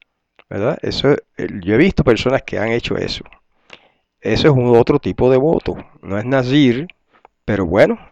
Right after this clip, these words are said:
eh, se parece un poco, ¿verdad? Y así por el estilo, algunos cristianos han, han, <clears throat> eh, de alguna manera recibido esa idea de los votos, ¿verdad? Aunque ellos no observan la Torá, pero que ha, como que se, quien dice, se ha filtrado esa, ese principio, ¿verdad?,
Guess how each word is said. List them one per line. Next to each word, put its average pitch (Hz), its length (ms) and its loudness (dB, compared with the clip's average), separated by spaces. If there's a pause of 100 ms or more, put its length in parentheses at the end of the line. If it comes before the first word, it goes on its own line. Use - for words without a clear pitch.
(140)
eh, 117 560 0
se - 160 0
parece 120 340 2
un 135 80 -2
poco, 95 320 -2
¿verdad? 101 220 0 (1300)
Y 117 100 2
así - 160 4
por 196 180 6
el 196 80 8
estilo, 165 480 6
algunos 110 460 2
cristianos 139 580 2
han, 127 360 -6
han, 135 380 -6
<clears throat> - 40 -14
eh, 123 580 0
de 110 60 -2
alguna 143 260 2
manera 156 400 6
recibido 123 560 2
esa 127 200 2
idea 110 520 -4 (420)
de 104 120 -4
los 104 160 -2
votos, 117 500 6
¿verdad? 113 320 2 (540)
Aunque 113 400 2
ellos 147 160 8
no 151 100 10
observan 151 320 8
la 151 100 8
Torá, 156 340 10
pero 147 240 8
que 120 360 8
ha, 131 480 8
como 127 200 2
que 120 120 2
se, - 160 -4
quien 123 220 0
dice, 151 220 4
se 139 140 4
ha 131 60 4
filtrado 139 880 8
esa, 120 480 4
ese 123 220 -2
principio, 127 720 0
¿verdad?, 110 280 2